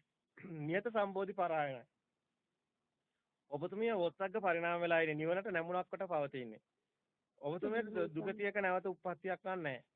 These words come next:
Speaker 1: සමහරට මේ ආත්ම භාවයේ වෙන්නේ නැති මේ දියුණුවටපත් වෙන්න. ඉතින් ඔබතුමිය
Speaker 2: එහෙමයි.
Speaker 1: දිට්ඨිය අඳුන, සම්මා දිට්ඨිය අඳුනනවා, ආර්ය භූමිය අඳුනනවා,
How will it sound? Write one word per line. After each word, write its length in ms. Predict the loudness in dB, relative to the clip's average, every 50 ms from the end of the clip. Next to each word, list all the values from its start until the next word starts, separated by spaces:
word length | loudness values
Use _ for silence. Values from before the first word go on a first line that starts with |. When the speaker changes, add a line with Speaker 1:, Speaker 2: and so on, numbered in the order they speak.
| -20 -20 _ _ _ _ _ -6
Speaker 1:
සමහරට 360 | -4 -2 0 0 0 0 0
මේ 160 | 2 2 2
ආත්ම 260 | 2 2 0 -4 -2 0
භාවයේ 320 | 0 0 0 0 -2 -2
වෙන්නේ 160 | -2 -2 -2 -2
නැති 200 | -2 -2 -4 -4
මේ 180 | -2 -4 -2
දියුණුවටපත් 600 | -2 -4 -4 -4 -4 -6 -4 -6 -6 -6 -6 _
වෙන්න. 200 | -14 -14 -14 -16 -20 _ _ _ _ _ _ _ _ _ _ _ _ _ _ _ _ _ -8
ඉතින් 240 | -4 -2 0 2
ඔබතුමිය 320 | 2 2 2 0 0 0 0
Speaker 2:
එහෙමයි. 80 | 0
Speaker 1:
දිට්ඨිය 360 | -2 -2 -4 -4 -2 2 4 4
අඳුන, 300 | 4 4 2 0 -2 0
සම්මා 360 | 0 -2 -2 0 -2 -2 -2
දිට්ඨිය 300 | -2 -6 -6 -2 0 0
අඳුනනවා, 480 | 0 0 -2 -2 -2 0 0 0 0
ආර්ය 260 | 2 2 0 0 -2 -4
භූමිය 300 | -6 -6 -6 -4 -2 -4
අඳුනනවා, 440 | -2 -4 -4 -4 -4 -4 -4 -6